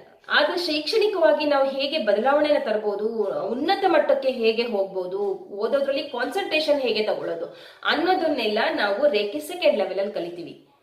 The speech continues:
ಇಷ್ಟೆಲ್ಲ ಪ್ರೊಟೆಕ್ಷನ್ ಜೊತೆಗೆ ಹೀಲಿಂಗ್ ಮಾಡೋದು, ನನ್ ಜೊ-, ನನ್ನನ್ನ ಗುಣಪಡಿಸ್ಕೊಳ್ಳೋದಲ್ದೇನೆ ಬೇರೆಯವ್ರನ್ನೂ ಗುಣಪಡಿಸೋ ಶಕ್ತಿ,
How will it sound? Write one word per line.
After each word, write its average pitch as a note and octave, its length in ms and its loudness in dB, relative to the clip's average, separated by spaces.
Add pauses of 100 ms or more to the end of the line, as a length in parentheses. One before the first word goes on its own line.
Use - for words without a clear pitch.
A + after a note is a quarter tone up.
(400)
ಇಷ್ಟೆಲ್ಲ F4 960 -2 (680)
ಪ್ರೊಟೆಕ್ಷನ್ C#4 600 -2
ಜೊತೆಗೆ D4+ 380 0
ಹೀಲಿಂಗ್ C#4+ 500 -4
ಮಾಡೋದು, C#4 360 2
ನನ್ B3 380 -4
ಜೊ-, A#3+ 160 -8
ನನ್ನನ್ನ D4+ 500 -2
ಗುಣಪಡಿಸ್ಕೊಳ್ಳೋದಲ್ದೇನೆ D#4 960 2
ಬೇರೆಯವ್ರನ್ನೂ B3+ 400 2
ಗುಣಪಡಿಸೋ G#3 480 -2
ಶಕ್ತಿ, C4 640 -10